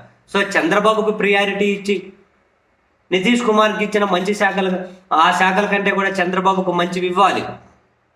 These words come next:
ఎందుకంటే రాష్ట్ర ప్రయోజనాలు అనుకున్నప్పుడు చంద్రబాబు గారు రాసే పరీక్షలో కనీసం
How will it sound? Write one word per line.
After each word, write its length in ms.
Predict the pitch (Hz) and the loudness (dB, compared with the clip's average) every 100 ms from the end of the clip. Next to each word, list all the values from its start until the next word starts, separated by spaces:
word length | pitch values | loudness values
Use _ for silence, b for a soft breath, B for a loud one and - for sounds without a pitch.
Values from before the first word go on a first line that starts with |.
| _ _ _ _ _ _ _ _ _ _ 143 | _ _ _ _ _ _ _ _ _ _ -2
ఎందుకంటే 260 | 175 196 180 | 2 2 4
రాష్ట్ర 220 | 180 190 202 | 2 2 0
ప్రయోజనాలు 460 | 185 196 196 185 185 | 2 2 2 2 0
అనుకున్నప్పుడు 480 | 175 185 175 185 160 - - _ _ _ _ _ _ - | 0 0 0 0 -4 -8 -16 _ _ _ _ _ _ -2
చంద్రబాబు 500 | 202 214 208 214 208 208 | 0 2 4 4 4 2
గారు 180 | 190 190 - - - 170 | 2 -2 -6 -14 -4 2
రాసే 240 | 190 190 196 | 2 2 0
పరీక్షలో 500 | 180 202 202 208 190 180 - - _ _ - | 2 2 0 0 0 0 -6 -16 _ _ 0
కనీసం 380 | 202 226 233 | 2 2 2